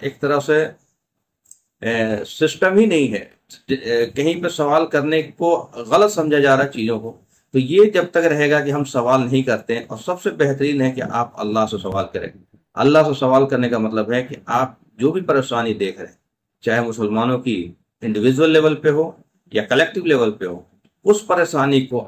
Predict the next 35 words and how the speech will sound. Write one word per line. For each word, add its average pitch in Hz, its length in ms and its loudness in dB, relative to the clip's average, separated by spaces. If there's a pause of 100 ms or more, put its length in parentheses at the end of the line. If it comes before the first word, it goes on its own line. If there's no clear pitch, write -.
आप 123 280 -4
जहन 127 180 -2
में 120 140 -2
रखते 107 260 -6
हुए 98 180 -4
दो 123 200 0
रकात 135 300 -2
नमाज 110 320 -2
नफिल 104 260 -6
पढ़ें, 98 300 -8 (100)
आप 131 300 -4
कुरान 117 300 -4
खोलें, 101 500 -8
जहाँ 165 280 0
से 185 120 -6
भी 151 100 -2
आपकी 135 260 -2
मर्जी 113 240 -4
हो 110 120 -2
खोलें, 101 340 -8
आप 110 200 -8
देखेंगे 117 440 -4
कि - 380 -16
आप 120 240 -6
अपने 117 220 -6
जवाब 107 320 0
में 104 80 -2
इंशाअल्लाह 95 380 -8
पहुँचेंगे। 95 340 -12
क्योंकि 110 280 -6
कुरान 123 440 -2 (420)
अल्लाह 151 280 4
का 143 100 2
कलाम 123 380 0
है, 139 140 -4